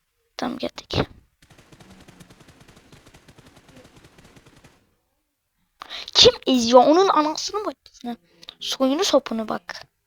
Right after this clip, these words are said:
Ne yapıyor ya bu? Tavaya mı geliyor? A, senin ananı bacını soyunu sopunu.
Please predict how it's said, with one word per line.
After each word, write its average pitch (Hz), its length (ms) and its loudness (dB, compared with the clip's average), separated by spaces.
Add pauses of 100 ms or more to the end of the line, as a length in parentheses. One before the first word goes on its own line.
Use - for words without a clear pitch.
(440)
Ne 494 100 8
yapıyor 320 360 8
ya 285 260 10
bu? 233 380 0 (2750)
Tavaya 247 360 0
mı 320 120 -6
geliyor? 220 420 -8 (360)
A, 262 60 -2
senin 277 360 2
ananı 269 360 4
bacını 269 320 0
soyunu 269 360 -6
sopunu. 262 380 -10